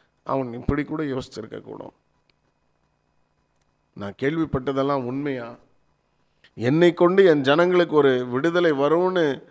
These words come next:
எனக்கு சொன்னாங்களே, இது உண்மையா? தேவன் இருக்கிறாரா?" இப்படியெல்லாம் அவன் யோசித்திருக்க கூடும்.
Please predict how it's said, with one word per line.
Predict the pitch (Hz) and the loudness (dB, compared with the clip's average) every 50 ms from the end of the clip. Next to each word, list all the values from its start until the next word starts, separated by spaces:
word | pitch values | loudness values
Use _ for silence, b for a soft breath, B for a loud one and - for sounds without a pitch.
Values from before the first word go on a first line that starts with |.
| b b b b b - | b b b b b -6
எனக்கு | - 127 143 151 147 151 147 - - | -2 0 0 0 0 -2 -6 -2 -2
சொன்னாங்களே, | 143 160 175 175 175 175 175 170 160 160 | 0 0 2 0 0 2 2 2 2 2
இது | 147 139 139 135 | 2 0 0 0
உண்மையா? | 151 175 190 208 208 202 202 196 190 202 196 170 143 135 - - - _ _ _ _ _ _ _ _ _ _ _ _ _ _ _ _ _ _ _ _ _ - _ | -2 -2 -2 -2 0 0 2 2 2 2 2 0 -2 -4 -10 -14 -20 _ _ _ _ _ _ _ _ _ _ _ _ _ _ _ _ _ _ _ _ _ -20 _
தேவன் | - - 170 190 208 208 196 | -2 2 4 4 4 4 4
இருக்கிறாரா?" | 175 160 165 190 208 - 202 202 185 180 175 170 165 165 160 156 143 131 - | 4 4 4 4 2 2 4 6 8 10 10 8 8 6 4 4 2 0 -2
இப்படியெல்லாம் | 147 156 156 160 165 170 170 190 247 277 269 | -4 -6 -4 0 2 4 4 4 4 2 4
அவன் | 254 190 185 170 | 4 4 2 2
யோசித்திருக்க | 156 147 156 170 202 190 170 185 175 - - 160 160 156 - 156 156 143 | 2 2 2 2 2 2 2 0 -2 0 0 -2 -2 -2 -2 -4 -6 -6
கூடும். | - - 160 156 160 156 147 135 123 - - - | -4 -2 0 0 2 4 2 2 0 -4 -14 -20